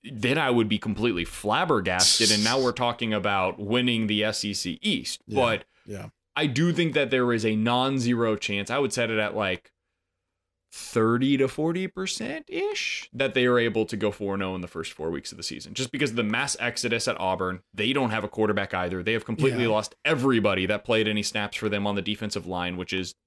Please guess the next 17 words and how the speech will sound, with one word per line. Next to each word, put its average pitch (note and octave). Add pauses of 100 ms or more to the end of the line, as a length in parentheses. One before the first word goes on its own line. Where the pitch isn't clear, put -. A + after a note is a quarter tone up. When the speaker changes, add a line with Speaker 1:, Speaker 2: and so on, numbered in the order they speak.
(180)
Speaker 1:
pretty F2+
important. G#2+ (220)
Speaker 2:
Mm-hmm. A#2
Speaker 1:
Um, G2
and A#2
the G#2+
fact G#2+
that G#2
K-State G2+
doesn't F#2
have F2+
a F2
quarterback -
coming -
back. - (2250)
Speaker 2:
Kansas D3
State E3